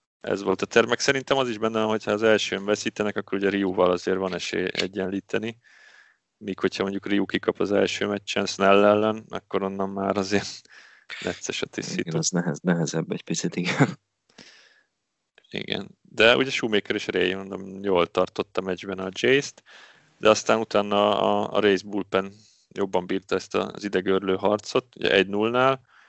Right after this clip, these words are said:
Speaker 1: Ö, Manny Margot, ugye a Rays outfieldere ütött egy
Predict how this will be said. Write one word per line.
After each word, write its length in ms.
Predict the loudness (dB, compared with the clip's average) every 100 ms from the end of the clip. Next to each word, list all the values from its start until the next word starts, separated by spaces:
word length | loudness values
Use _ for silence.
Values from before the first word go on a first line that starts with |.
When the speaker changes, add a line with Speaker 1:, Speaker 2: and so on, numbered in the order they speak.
| _ _ _ _ _ _ _ _ -6
Speaker 1:
Ö, 420 | 0 4 6 6 2 -10 -20 -4
Manny 240 | 0 2
Margot, 520 | 2 2 2 -2 -4 -4 -20 -20 _
ugye 160 | -10
a 20 |
Rays 260 | -2 -2 -2
outfieldere 600 | -4 -6 -4 -4 0 0
ütött 380 | 0 -2 -8 -8
egy 300 | -10 -10